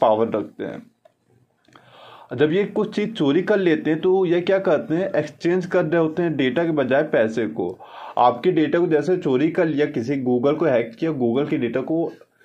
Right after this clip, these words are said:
चोरी कर लिया, अब बोलते हैं कि "आप मुझे पैसे दो, मैं आपको डेटा दूंगा।" अब बात करते हैं जो नेक्स्ट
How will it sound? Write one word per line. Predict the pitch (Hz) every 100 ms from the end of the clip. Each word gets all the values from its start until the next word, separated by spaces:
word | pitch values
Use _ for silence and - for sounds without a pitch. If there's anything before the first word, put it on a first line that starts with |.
| _ -
चोरी | 131 127 160
कर | 165
लिया, | 139 131 151
अब | - 151
बोलते | 143 127 139 151
हैं | 175 - - _ -
कि | 160
"आप | - 143 165
मुझे | 165 135 151
पैसे | 160 143 110 117 156
दो, | 170 175
मैं | 151
आपको | 120 117
डेटा | 170 127 113 104
दूंगा।" | 98 95 92 - - _ _ _ _ _ _ _ _ _ _ _ _ _ _ - _ -
अब | 147
बात | 160 151 165
करते | 156
हैं | 165
जो | 180 185 180 160 - - - -
नेक्स्ट | 131 139 156